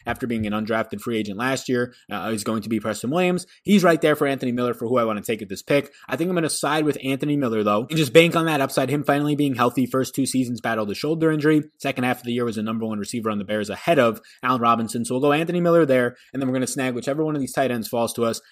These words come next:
If they both fall, we're gonna have a pretty tough decision. So I'm hoping this guy takes one of them. And he doesn't. He doesn't even take a tight end yet. He's really waiting on tight end. So he goes Daniel Jones. He finally takes his quarterback, so that makes sense. I probably could have looked at that and said he's probably not taking two tight ends here ever anyways. Nobody should do that.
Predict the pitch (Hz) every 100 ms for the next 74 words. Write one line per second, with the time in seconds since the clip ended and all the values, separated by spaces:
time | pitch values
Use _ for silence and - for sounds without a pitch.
0 | - 113 117 107 135 135 135 123 110 110
1 | 107 101 117 104 117 - 98 113 101 98
2 | 127 165 151 - 117 117 104 117 117 90
3 | - 170 170 185 110 95 151 214 214 214
4 | - 208 180 185 180 170 113 123 131 208
5 | 165 127 123 110 107 113 95 123 147 175
6 | 139 170 196 147 147 143 127 180 170 147
7 | 143 127 104 147 127 107 104 143 139 123
8 | - 110 107 - - 127 151 147 139 110
9 | 123 117 107 107 104 107 107 101 117 110
10 | 107 101 110 104 101 170 156 196 151 131
11 | 123 190 110 117 147 107 95 104 110 104
12 | 101 101 101 104 107